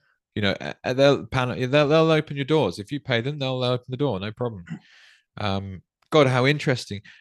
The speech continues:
And so, so just from an entrepreneurial perspective, um, the way I look at ideas and how you finance ideas is, you know, what phase you're in. So at this stage, you've got a pretty well formulated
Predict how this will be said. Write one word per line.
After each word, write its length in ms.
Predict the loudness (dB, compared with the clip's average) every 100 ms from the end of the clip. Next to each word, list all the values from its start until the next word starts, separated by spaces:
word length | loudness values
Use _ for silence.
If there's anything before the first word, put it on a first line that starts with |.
| _
And 120 | -4
so, 260 | 4 4 4
so 180 | 2 2
just 240 | 2 0
from 140 | 0
an 80 | 0
entrepreneurial 720 | 0 -4 -6 -4 -2 0 -2
perspective, 680 | -4 -4 -2 -2 -4 -6 -6 _ -20 _ _
um, 480 | -6 -4 -4 -6 -14 -6
the 100 | 0
way 160 | 2 2
I 100 | 2
look 320 | 2 0 -2
at 240 | -2 -6 -12 -12 -12 -16 -10
ideas 800 | -8 -2 2 4 4 2 -2 -6
and 100 | -8
how 100 | -6
you 100 | -6
finance 560 | -4 0 2 2 0 -4
ideas 580 | -4 -2 -2 -2 -4 -6
is, 200 | -8 -8
you 60 |
know, 200 | -8 -8 -6
what 240 | -4 -4 -2
phase 400 | -2 0 0 -2
you're 200 | -2 -4
in. 220 | -6 -6
So 300 | -2 -2 -2 -10 -20 -20 _
at 120 | -6 0
this 160 | 0
stage, 460 | 2 2 2 0 -4
you've 120 | 0
got 140 | 2 0
a 40 |
pretty 220 | 0 0
well 220 | 2 0
formulated 760 | -2 -4 -2 -2 -2 -4 -8